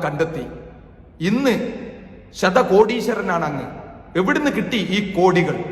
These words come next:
ഒരു രാഷ്ട്രീയ പാർട്ടിയിൽ പ്രവർത്തിച്ചാൽ ഇത്രത്തോളം കോടികൾ അങ്ങേക്ക് കിട്ടുമോ? അറിയാൻ താല്പര്യമുണ്ട് കേരളത്തിലെ പൊതുസമൂഹത്തിന്.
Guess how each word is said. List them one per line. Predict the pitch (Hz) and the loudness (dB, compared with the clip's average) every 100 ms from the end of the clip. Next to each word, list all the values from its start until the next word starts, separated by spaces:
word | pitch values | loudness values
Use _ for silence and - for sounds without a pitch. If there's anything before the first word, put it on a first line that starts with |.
| - - - - - | -10 -14 -16 -20 2
ഒരു | 202 220 | 2 4
രാഷ്ട്രീയ | 202 233 - 262 | 4 2 2 0
പാർട്ടിയിൽ | 254 226 226 214 208 | 2 2 2 -4 -6
പ്രവർത്തിച്ചാൽ | 202 185 208 208 - 202 180 | -4 -2 -2 -6 -4 -2 -2
ഇത്രത്തോളം | - 202 208 190 185 | -4 -4 -2 -2 -2
കോടികൾ | - 190 190 196 185 160 | 0 2 4 2 0 0
അങ്ങേക്ക് | 170 180 175 165 | -2 -2 -4 -6
കിട്ടുമോ? | - - - - - - - - - - | -6 -6 -8 -12 -16 -20 -20 -20 -10 0
അറിയാൻ | 151 202 220 214 | 2 6 4 4
താല്പര്യമുണ്ട് | 190 208 - 208 208 190 180 175 - - | 2 0 0 0 2 0 -2 -2 -4 -6
കേരളത്തിലെ | 151 175 180 180 170 | -4 -2 -4 -4 -4
പൊതുസമൂഹത്തിന്. | 165 165 170 160 156 156 156 139 | -4 -6 -4 -4 -4 -6 -6 -8